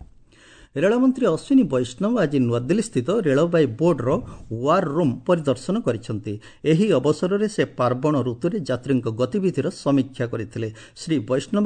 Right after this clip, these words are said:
କର୍ମଚାରୀମାନଙ୍କୁ ଚବିଶ ଘଣ୍ଟା କାମ କରିବା ପାଇଁ ଉତ୍ସାହିତ କରିଥିଲେ ଏବଂ ଦୀପାବଳି ଅବସରରେ ସେମାନଙ୍କୁ ଶୁଭେଚ୍ଛା ଜଣାଇଥିଲେ। ଚଳିତ ପାର୍ବଣ ଋତୁରେ ଭାରତୀୟ ରେଳବାଇ ଯାତ୍ରୀଙ୍କ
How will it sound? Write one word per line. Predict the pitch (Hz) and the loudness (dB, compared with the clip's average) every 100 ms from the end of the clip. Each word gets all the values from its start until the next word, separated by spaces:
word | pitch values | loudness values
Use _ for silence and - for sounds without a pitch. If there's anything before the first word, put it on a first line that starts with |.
| 202 | 0
କର୍ମଚାରୀମାନଙ୍କୁ | 131 120 123 127 139 160 196 190 - | 0 0 0 0 2 2 0 -2 -2
ଚବିଶ | 156 170 220 156 127 | -4 -2 -2 -2 0
ଘଣ୍ଟା | 135 135 123 | 0 -2 -4
କାମ | 117 135 143 | 0 0 4
କରିବା | 196 202 | 2 2
ପାଇଁ | 131 120 120 - 127 | 0 -2 -8 -6 -2
ଉତ୍ସାହିତ | 123 - 147 151 170 | -2 0 -2 0 2
କରିଥିଲେ | 180 180 196 196 - - | 2 2 -2 -2 -6 -2
ଏବଂ | 147 135 107 | 2 2 2
ଦୀପାବଳି | 139 208 196 170 127 | 0 0 2 4 2
ଅବସରରେ | 156 - 139 123 156 | 0 -2 -4 -2 -2
ସେମାନଙ୍କୁ | 147 123 117 107 107 - - | 0 2 0 -4 -8 -8 -2
ଶୁଭେଚ୍ଛା | 180 135 123 | 0 0 -2
ଜଣାଇଥିଲେ। | 113 110 101 117 95 - - - - | -2 -4 -6 -6 -8 -10 -20 -16 2
ଚଳିତ | 202 220 180 - | 4 4 0 2
ପାର୍ବଣ | 135 123 131 120 | 2 4 2 2
ଋତୁରେ | 120 117 190 185 | 0 0 -2 -2
ଭାରତୀୟ | - 131 127 127 120 | 0 0 2 0 2
ରେଳବାଇ | 151 190 117 95 - - 113 139 | 2 2 0 -2 -8 -12 -2 0
ଯାତ୍ରୀଙ୍କ | 160 202 214 | 0 2 2